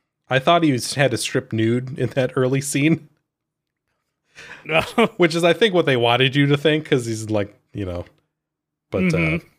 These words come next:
Speaker 1: so, yeah, like, that first stunt that Simon makes him do, oh boy, that's some, some
Speaker 2: That's
Speaker 1: stuff
Speaker 2: some
Speaker 1: to unpack.
Speaker 2: language.
Speaker 1: <laughs> Yeah.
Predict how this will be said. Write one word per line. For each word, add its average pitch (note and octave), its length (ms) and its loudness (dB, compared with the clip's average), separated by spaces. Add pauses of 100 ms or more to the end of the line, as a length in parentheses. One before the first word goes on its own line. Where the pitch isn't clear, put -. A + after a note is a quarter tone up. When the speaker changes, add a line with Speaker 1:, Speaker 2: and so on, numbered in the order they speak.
(120)
Speaker 1:
so, - 160 0
yeah, C3 180 6
like, A#2+ 180 2
that C#3 160 0
first D3 540 -2 (280)
stunt A#2 500 -4
that G#2 180 -6
Simon A2+ 400 -4
makes G#2+ 240 -6
him F#2+ 140 -8
do, F#2+ 320 -6 (960)
oh B2 140 -2
boy, G#2 320 -2
that's G2+ 180 -6
some, G2+ 360 -6 (920)
some - 160 -4
Speaker 2:
That's G3 80 0
Speaker 1:
stuff F3+ 200 2
Speaker 2:
some B2+ 80 -12
Speaker 1:
to A#2+ 160 2
unpack. A#2+ 420 0
Speaker 2:
language. C3 360 -6
Speaker 1:
<laughs> - 240 -20
Yeah. - 680 -6